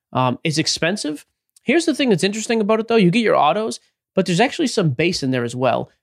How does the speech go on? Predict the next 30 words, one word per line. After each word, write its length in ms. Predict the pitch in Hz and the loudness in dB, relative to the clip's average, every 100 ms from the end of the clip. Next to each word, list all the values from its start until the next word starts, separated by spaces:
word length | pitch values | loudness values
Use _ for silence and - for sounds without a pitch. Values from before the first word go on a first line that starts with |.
| _ _ - | _ _ -2
And 100 | 151 | 0
this 100 | 160 | 4
is 120 | 165 | 2
the 80 | 151 | 2
twenty 340 | 156 160 160 143 | -2 -2 0 0
twenty 240 | 143 135 | -2 -2
class, 260 | 123 127 - | -2 -4 -4
by 180 | 135 123 | -4 -4
the 80 | 120 | -4
way. 220 | 117 - - | -8 -10 -6
LaMelo, 580 | 131 131 139 139 131 123 _ - | -2 0 0 0 0 -4 _ -8
the 120 | 123 | -4
LaMelo 460 | 127 127 135 131 127 | -2 0 2 0 0
class, 320 | 127 120 - | -2 -2 -2
not 180 | 127 127 | -2 -2
the 80 | - | -2
current 320 | 135 113 113 | -2 -4 -6
class. 340 | 110 107 - _ _ _ _ _ - | -6 -6 -8 _ _ _ _ _ -4
I 160 | 175 | -4
do 180 | 226 339 | 4 2
think 220 | 359 349 | 4 -2
that's 180 | 349 - | -2 -6
kind 320 | - 190 202 | -4 -2 0
of 80 | 139 | 0
interesting. 540 | 160 247 233 240 247 - _ 131 | 0 -4 -6 -6 -6 -10 _ -2
I 60 | |
like 260 | 147 180 214 | 0 0 0
when 120 | 196 | 0
there's 220 | 185 147 | 2 0
more, 460 | 143 160 160 160 | 0 2 2 0